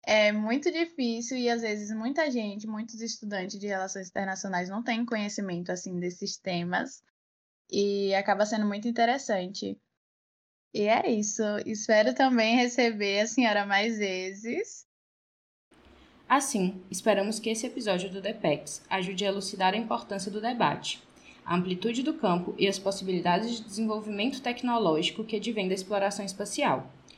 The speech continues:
Speaker 2: sobretudo em relação ao cenário brasileiro.
Speaker 1: Então é isso. Chegamos ao fim de mais um Diálogo de Política Exterior.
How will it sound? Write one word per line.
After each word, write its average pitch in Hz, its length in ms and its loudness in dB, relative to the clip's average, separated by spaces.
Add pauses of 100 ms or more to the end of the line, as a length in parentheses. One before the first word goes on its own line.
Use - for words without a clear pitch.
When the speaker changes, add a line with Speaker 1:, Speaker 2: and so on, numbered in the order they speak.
(140)
Speaker 2:
sobretudo 190 460 0
em 196 80 0
relação 220 420 2
ao 196 80 -2
cenário 190 380 2
brasileiro. 185 600 0 (220)
Speaker 1:
Então 226 400 0
é 302 140 4
isso. 247 420 -4 (200)
Chegamos 233 560 -2
ao 302 180 8
fim 240 340 -4 (240)
de 233 120 -6
mais 285 360 4
um 294 220 -2 (220)
Diálogo 247 520 4
de 240 120 -8
Política 247 480 -6
Exterior. 233 640 0